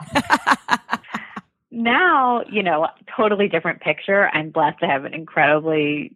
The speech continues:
Speaker 2: you know, rich and large audience. But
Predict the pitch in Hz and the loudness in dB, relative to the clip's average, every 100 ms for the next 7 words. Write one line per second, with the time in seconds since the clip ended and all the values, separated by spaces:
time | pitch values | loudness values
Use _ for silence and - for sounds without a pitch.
0 | - 160 131 139 160 - _ - _ - | -8 -4 0 0 -2 -6 _ -20 _ -20
1 | 165 156 _ _ _ _ _ - - _ | -20 -20 _ _ _ _ _ -20 -20 _
2 | _ _ _ _ - 175 175 170 185 - | _ _ _ _ -12 -2 2 2 0 -10
3 | - - - _ _ _ 180 170 156 143 | -8 -8 -10 _ _ _ -4 -2 2 4
4 | 143 151 165 160 - _ _ _ _ _ | 4 0 -6 -16 -18 _ _ _ _ _
5 | - 139 - - 180 302 - _ - - | -2 -2 -2 -4 -2 -2 -8 _ -20 -20
6 | - - _ - 190 202 175 | -20 -20 _ -8 2 4 4